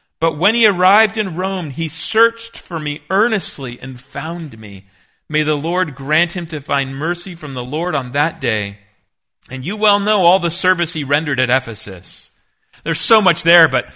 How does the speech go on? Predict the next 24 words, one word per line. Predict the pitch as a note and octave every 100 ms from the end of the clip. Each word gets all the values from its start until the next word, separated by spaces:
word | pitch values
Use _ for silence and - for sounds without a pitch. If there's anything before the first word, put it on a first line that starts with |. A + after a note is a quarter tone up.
| - - _ _
we | E3+
talked | E3+ C#4+ D4+
about | F#3+ E3
this | C#3+
before, | D#3+ C#3+ G3+ E3
actually, | C#3+ D3 F#3+ F3
in |
the | C#3+
beginning | C#3+ D3 F3 D3+
of, | C#3 -
of | C3 B2
this | B2 B2+
sermon | - G#3 C4+ E3+
series. | D#3 C#3 B2+
But | C#3+ - - - _ _ _ - -
when | F3+
he | A#3+
says, | D4 - G#3+ E3+ - - D3
"You, | D#3+ B3 C4
Timothy, | - A3+ A3+ A#3
you | A3 G3 D#3 C4+ C#4
know | A3+ A#3+ A#3
how | F#3 G3 G3+ F3
well, | F3+ F3+ D#3 C#3 C3+ C#3 -